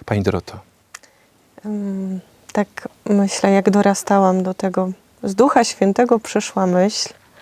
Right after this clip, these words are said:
Speaker 2: bardzo taka prosta, e, mm, o tym, żeby nasz dom był pełen dzieci. <laughs> Pełen dzieci, pełen ich śmiechu. E, i zobaczyliśmy taki wielki billboard.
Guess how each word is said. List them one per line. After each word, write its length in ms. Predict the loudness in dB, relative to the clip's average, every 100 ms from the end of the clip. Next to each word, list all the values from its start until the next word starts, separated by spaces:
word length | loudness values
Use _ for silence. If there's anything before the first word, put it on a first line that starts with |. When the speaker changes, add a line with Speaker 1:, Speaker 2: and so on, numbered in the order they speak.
| -20 -20 -20 _ -2
Speaker 2:
bardzo 360 | 0 2 -2
taka 260 | -4 -4 -6
prosta, 760 | 0 0 0 -4 0 2 2 -4 _ -20 -20 -20 -20 _ -6
e, 340 | -2 0 -2 -4 -8 _ _ _ _ _ _ _ _ _ _ _ _ -18 0
mm, 420 | 4 6 6 4 0 _ -2
o 640 | 4 4 6 6 6 4 2 0
tym, 260 | 2 4
żeby 240 | 4 4 6
nasz 200 | 4 4
dom 220 | 2 4
był 200 | 2 2
pełen 440 | 2 4 4 4
dzieci. 340 | 4 2 -2 -14 -18 _ _
<laughs> 340 | -18 -18 -18 -2
Pełen 360 | 2 2 2
dzieci, 420 | 2 0 0 -2 0
pełen 340 | 0 0 -2
ich 120 | -4
śmiechu. 680 | -6 -2 -2 0 2 2 2 _ -20 -20 -20 -20 -20 -20 _ -6
E, 640 | -4 -2 -2 -2 -2 -4 -6 _ _ _ 0
i 100 | 2
zobaczyliśmy 560 | 2 2 0 2 2
taki 220 | 0 0 4
wielki 320 | 4 2 -2
billboard. 600 | 2 0 0 -4 -6